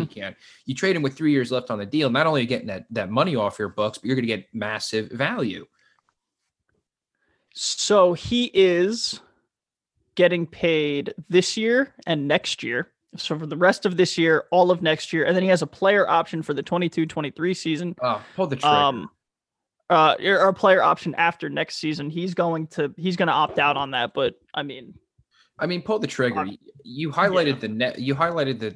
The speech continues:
Speaker 2: the Mavericks. I mean, granted, wouldn't, who knows what the Mavericks have, but that would be a pretty good fit. I mean, a team that needs a shooter
Speaker 1: Mm-hmm.
Speaker 2: like that, or even the, even the Milwaukee Bucks, th-, they need a shooter. You know, these teams that need a
Speaker 1: Mm-hmm.
Speaker 2: shooter, you have a perfectly good one that's just trying to get out,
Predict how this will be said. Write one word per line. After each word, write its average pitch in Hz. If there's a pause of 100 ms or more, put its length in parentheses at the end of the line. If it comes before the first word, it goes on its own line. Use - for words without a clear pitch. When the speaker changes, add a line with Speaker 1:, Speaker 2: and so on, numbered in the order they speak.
Speaker 2:
the 110
Mavericks. 104
I -
mean, 104
granted, 127
wouldn't, 104
who 107
knows 113
what 110
the -
Mavericks 104
have, 127
but 113
that 180
would 190
be 165
a 143
pretty 208
good -
fit. -
I 196
mean, 160
a 143
team 190
that 180
needs 143
a 233
shooter 196
Speaker 1:
Mm-hmm. 160
Speaker 2:
like 101
that, 107
or 143
even 196
the, 143 (140)
even 131
the 123
Milwaukee 110
Bucks, 92
th-, -
they 120
need 120
a 104
shooter. 120 (360)
You 156
know, 151
these 151
teams 185
that 160
need 160
a 135
Speaker 1:
Mm-hmm. 139
Speaker 2:
shooter, 156
you 123
have 147
a 143
perfectly 202
good 139
one 98
that's 98
just 123
trying 131
to 117
get 107
out, 107